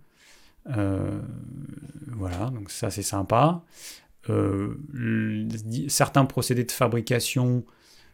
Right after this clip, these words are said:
pour extraire, euh, le beurre de cacao, enfin il y a des trucs, c'est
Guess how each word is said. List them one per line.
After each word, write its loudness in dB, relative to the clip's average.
pour 0
extraire, 2
euh, -2
le 4
beurre 6
de 4
cacao, 4
enfin -4
il -2
y -2
a 0
des -2
trucs, -2
c'est -4